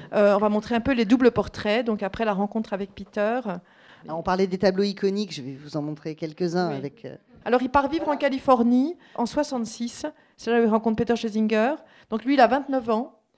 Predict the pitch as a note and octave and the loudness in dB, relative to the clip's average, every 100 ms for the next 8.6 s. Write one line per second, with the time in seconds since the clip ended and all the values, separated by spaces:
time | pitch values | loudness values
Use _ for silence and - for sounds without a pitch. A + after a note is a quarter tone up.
0 | _ _ A#3 A3+ B3 C#4+ C4+ B3+ A#3 A3 | _ _ -6 -2 -2 0 0 0 -2 -2
1 | A3+ G#3 A#3+ A#3+ A3 G#3 F#3+ - F#3 - | -2 0 0 -2 -6 -8 -8 -10 -20 -20
2 | - _ _ _ _ - A3 G#3+ G#3+ B3+ | -20 _ _ _ _ 0 4 4 2 -2
3 | - A#3+ G#3+ G#3 A#3+ A#3 A3+ A#3 G3+ F#3+ | 0 0 0 0 -2 -2 -2 -4 -4 -6
4 | G#3 A3+ G3+ - G#3 G3 C#4 - - A3+ | -2 -2 -2 -8 -6 -4 -4 -6 -12 -12
5 | G#3 F3+ F3+ A3+ B3+ B3+ G#3+ - G3+ G3+ | -10 -6 -2 2 2 0 -4 -4 -4 -4
6 | G3 F3+ F3+ F3 - - - A3 - - | -4 -4 -4 -6 -8 -18 -20 -20 -12 -6
7 | A#3 A3 G#3 F#3+ G3 F#3+ F3+ G3+ F#3+ - | -4 0 0 0 2 0 0 -6 -8 -12
8 | - A3+ A#3+ B3 G3+ | -6 -2 0 0 0